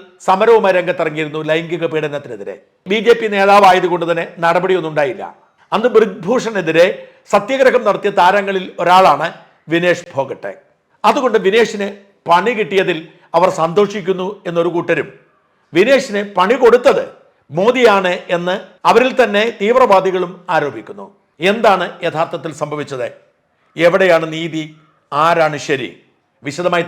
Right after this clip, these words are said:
തന്നെ ചർച്ച ചെയ്യേണ്ട വളരെ ഗൗരവമുള്ള വിഷയമാണിത്. ഇതിൽ ഏറ്റവും സങ്കടകരമായ കാര്യം ഈ പ്രതിസന്ധിയെ അതിജീവിക്കാൻ കഴിയാതെ വിനേഷ് ഫോഗട്ട് ഗുസ്തിയിൽ നിന്നും വിരമിച്ചു എന്നതാണ്.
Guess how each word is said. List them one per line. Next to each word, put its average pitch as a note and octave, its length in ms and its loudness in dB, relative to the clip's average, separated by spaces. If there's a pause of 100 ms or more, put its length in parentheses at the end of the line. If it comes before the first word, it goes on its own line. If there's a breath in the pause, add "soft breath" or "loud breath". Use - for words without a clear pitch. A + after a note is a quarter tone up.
തന്നെ D#3 260 -8
ചർച്ച D3+ 220 -4
ചെയ്യേണ്ട D3+ 360 0 (720)
വളരെ G3+ 280 4
ഗൗരവമുള്ള F3 800 2
വിഷയമാണിത്. G#2 600 -10 (640)
ഇതിൽ G#3 140 4
ഏറ്റവും A#3+ 480 2
സങ്കടകരമായ G#3+ 640 2
കാര്യം D3+ 340 -2 (540)
ഈ F#3 80 0
പ്രതിസന്ധിയെ F#3+ 880 -2 (140)
അതിജീവിക്കാൻ F3+ 680 -2
കഴിയാതെ D#3 420 0 (600)
വിനേഷ് F#3 460 -2
ഫോഗട്ട് E3+ 420 2 (380)
ഗുസ്തിയിൽ G#3 580 -2
നിന്നും F#3+ 200 -4
വിരമിച്ചു G3+ 500 0
എന്നതാണ്. E2 360 -10